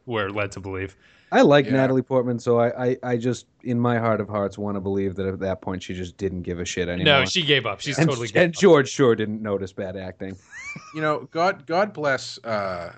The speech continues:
Speaker 3: uh, Ewan McGregor, 'cause even at this point, he's still like, I, I, th-, I, if I had to, if I had to, to take a swing at it, I feel like in the back of his head, he's like, "You know what? This is the last one,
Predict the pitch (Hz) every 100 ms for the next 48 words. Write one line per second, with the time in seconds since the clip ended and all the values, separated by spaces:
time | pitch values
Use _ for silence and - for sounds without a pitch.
0 | - 95 - 117 113 104 92 101 98 87
1 | - - 113 107 127 226 233 160 131 113
2 | - 101 92 - 107 - 107 98 95 87
3 | 82 82 113 123 139 135 - 147 - -
4 | - - 147 143 175 220 220 170 127 -
5 | 135 156 170 190 156 127 - _ _ _
6 | _ _ - 123 139 131 113 - 120 120
7 | 127 127 131 - _ _ _ - 113 -
8 | 170 160 156 135 123 120 120 120 110 107
9 | - 110 98 98 101 95 117 123 139 139
10 | - _ - _ _ _ _ _ _ _
11 | 120 117 110 101 120 147 - 147 147 147